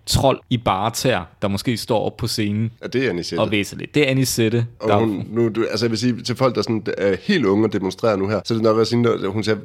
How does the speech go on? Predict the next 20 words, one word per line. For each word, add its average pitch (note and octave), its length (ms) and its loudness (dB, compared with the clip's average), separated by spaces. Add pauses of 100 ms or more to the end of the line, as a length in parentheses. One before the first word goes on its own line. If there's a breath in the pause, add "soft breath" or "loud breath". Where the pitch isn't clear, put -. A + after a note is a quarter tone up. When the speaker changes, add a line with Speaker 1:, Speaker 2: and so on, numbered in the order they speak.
(240)
Speaker 2:
alt B2 180 0
for F2+ 100 -6
gammel E2+ 340 -4
ud E2+ 100 -6
til - 140 -8
at E2+ 80 -6
stå E2+ 240 -4
der. - 220 -12
Altså, F#2+ 160 -6
det F#2 80 -8
er G2+ 40 0
jo G2 60 -2
ligesom G2+ 300 -2
hende G#2 220 0
der, F2+ 220 2
hende F#2+ 160 -4
der F2+ 60 0
tossen, F#2 420 -2
der F2 60 2
altid E2+ 220 -4